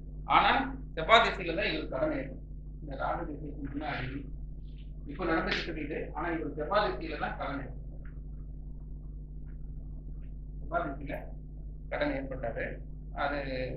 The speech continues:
ஏன் வந்தது, எதுக்கு வந்ததுன்னு அவரால கண்டே பிடிக்க முடியல. இத்தனைக்கும் ஏக யோகாதிபதி திசை தான் நடந்தது செவ்வாய். ஆனா இவர் திருதி திதிங்கிற ஒரே காரணம் தான் இவருக்கு ஏன் கடன் ஏற்பட்டுச்சு, எங்க போச்சுன்னு அவரால கண்டே பிடிக்க முடியல. அவரு மிகப்பெரிய கடனை சிக்கிட்டாரு.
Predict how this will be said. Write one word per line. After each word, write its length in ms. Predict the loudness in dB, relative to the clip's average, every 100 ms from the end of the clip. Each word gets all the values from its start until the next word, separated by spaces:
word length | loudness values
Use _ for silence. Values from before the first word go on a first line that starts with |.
| -4
ஏன் 200 | 0 2
வந்தது, 240 | 2 2 0
எதுக்கு 200 | 0 0
வந்ததுன்னு 260 | -2 0 0
அவரால 280 | 2 0 0
கண்டே 260 | 0 0 0
பிடிக்க 200 | -2 -2
முடியல. 260 | -2 -2 -2 -2
இத்தனைக்கும் 460 | -2 -2 -2 -2 0
ஏக 120 | 2 2 2
யோகாதிபதி 420 | 2 0 -2 -4 -4
திசை 200 | -4 -2
தான் 180 | 0 0
நடந்தது 420 | 0 0 0 -2
செவ்வாய். 360 | -4 -4 -2 -2 -4 -6 -6 -6
ஆனா 160 | 2 4
இவர் 300 | 6 4 2
திருதி 220 | 0 0 -2
திதிங்கிற 440 | 0 0 0 0
ஒரே 180 | 0 0 2
காரணம் 360 | 4 4 4 2
தான் 120 | 2 0
இவருக்கு 280 | 0 0 0
ஏன் 140 | 2
கடன் 260 | 2 2 0
ஏற்பட்டுச்சு, 400 | -2 -6 -6 -4 -2
எங்க 120 | 0
போச்சுன்னு 460 | 0 -2 -4 -4 -4 -4
அவரால 240 | -4 -4 -4
கண்டே 220 | -4 -2 -2
பிடிக்க 240 | -2 -2
முடியல. 320 | -2 -2 -2 -4 -4 -6 -4 -4 -6 -6 -6 -6 -6 -6 -6 -6 -6
அவரு 300 | -4 -2 0 -2 -4 -4
மிகப்பெரிய 340 | -4 -4 -2 0
கடனை 240 | 0 0
சிக்கிட்டாரு. 560 | -2 -2 -6 -6 -6 -6